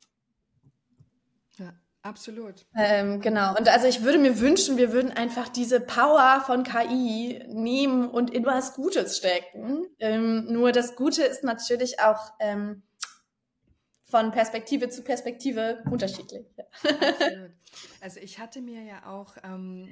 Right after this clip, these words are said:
Speaker 1: was, was ich auch gemacht habe, um, um so ein Stück weit den Output der K I zu verstehen, weil ich dann das Gefühl hatte,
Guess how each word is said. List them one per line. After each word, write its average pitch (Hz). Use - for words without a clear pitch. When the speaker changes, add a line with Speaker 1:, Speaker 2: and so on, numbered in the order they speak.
Speaker 1:
was, 175
was 180
ich 196
auch 190
gemacht 196
habe, 190
um, 185
um 185
so -
ein 185
Stück -
weit 196
den 175
Output 196
der 185
K 185
I 214
zu -
verstehen, 196
weil 190
ich 185
dann 190
das 185
Gefühl 233
hatte, 196